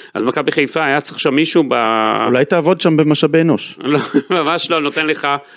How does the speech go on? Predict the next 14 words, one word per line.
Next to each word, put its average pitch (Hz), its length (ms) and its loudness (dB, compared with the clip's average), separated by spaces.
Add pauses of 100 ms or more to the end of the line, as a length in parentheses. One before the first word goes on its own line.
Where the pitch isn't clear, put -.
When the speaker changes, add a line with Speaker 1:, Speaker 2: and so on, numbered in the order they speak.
Speaker 1:
אתה 147 160 -2
מצוין 147 460 0
בזה, 123 300 2
המיקרו. 143 440 2 (460)
שמעתי 135 300 -2
שאתה - 160 -4
מצטיין 127 420 -2
בזה, 131 280 0
וזה 117 180 2
השאיפה 120 420 0
שלך. - 200 -2 (340)
<laughs> - 280 -10
אז 113 260 0
אם 156 160 4